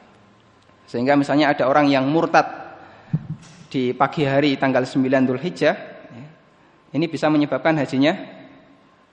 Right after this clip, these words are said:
batil. Kemudian dia langsung bertobat. Dia bertobat dan bersyahadat dan bersaksi bahasanya dia kembali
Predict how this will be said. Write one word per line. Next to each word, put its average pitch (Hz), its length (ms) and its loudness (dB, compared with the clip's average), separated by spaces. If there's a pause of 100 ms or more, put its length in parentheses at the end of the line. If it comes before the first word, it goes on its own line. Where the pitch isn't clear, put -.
(140)
batil. 170 340 -10 (840)
Kemudian 165 320 0
dia 180 160 0
langsung 175 320 0
bertobat. 143 320 -4 (960)
Dia 117 160 -8
bertobat 127 400 0
dan 139 160 2
bersyahadat 170 580 2 (460)
dan 117 160 -4
bersaksi 147 400 -4
bahasanya 139 400 -2
dia 143 160 0
kembali 147 560 0